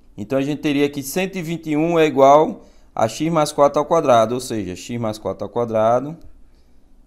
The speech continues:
Então, logicamente, x mais quatro ao quadrado é igual a cento e vinte e um. Então, queremos um número que é elevado ao quadrado a cento e vinte e um. Então, a gente tem duas opções.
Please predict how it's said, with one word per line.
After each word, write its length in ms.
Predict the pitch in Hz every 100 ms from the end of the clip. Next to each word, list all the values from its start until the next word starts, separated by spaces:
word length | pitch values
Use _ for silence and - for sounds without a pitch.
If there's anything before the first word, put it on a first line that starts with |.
| _
Então, 320 | 110 - 107 110
logicamente, 760 | 104 101 120 120 120 139 -
x 220 | - 110
mais 220 | 107 101 -
quatro 300 | 92 90 98
ao 60 |
quadrado 680 | 120 120 113 113 123 135 - - _ _
é 180 | - 127
igual 720 | 131 113 104 110 120 135 - _
a 160 | - 117
cento 640 | - - 107 107 - - - - _ _ _ -
e 80 | 117
vinte 340 | 113 107 127
e 80 | 127
um. 180 | 95 85 - - - - _ _ - - _ _ _ _ 101
Então, 260 | 101 139
queremos 480 | 139 160 156 156 151
um 100 | 160
número 400 | 156 185 185 160
que 120 | 156
é 20 |
elevado 400 | 147 143 135 127
ao 80 | 127
quadrado 460 | 127 135 135 147 151
a 60 |
cento 240 | 151 147 160
e 20 |
vinte 240 | 160 165
e 80 | 170
um. 100 | 135
Então, 320 | 120 127 127
a 60 | 127
gente 280 | 135 135 135
tem 240 | 131 127
duas 280 | 120 139 143
opções. 640 | 143 - 117 101 92 -